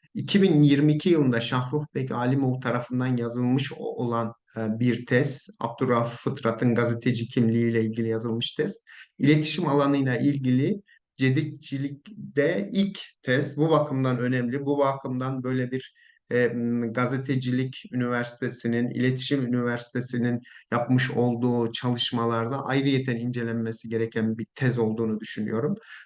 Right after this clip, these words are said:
Türkiye'de daha önceki yıllarda daha çok Kırım'daki ceditçilik, İsmail Bey ve, e, Tercüman Gazetesi ile ilgili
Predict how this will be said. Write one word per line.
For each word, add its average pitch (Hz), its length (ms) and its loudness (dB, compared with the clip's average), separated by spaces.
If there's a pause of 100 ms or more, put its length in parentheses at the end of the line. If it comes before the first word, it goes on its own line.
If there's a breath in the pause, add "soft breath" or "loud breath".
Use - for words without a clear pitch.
Türkiye'de 180 720 2 (280)
daha 170 220 0
önceki 143 340 -2
yıllarda 123 560 0
daha 143 220 -2
çok 127 220 -6
Kırım'daki 131 600 -4
ceditçilik, 117 580 -6
İsmail 135 520 2
Bey 143 220 4
ve, 131 220 0 (340 loud breath)
e, 117 180 0
Tercüman 131 520 2
Gazetesi 127 520 -2
ile 139 280 2
ilgili 123 720 -2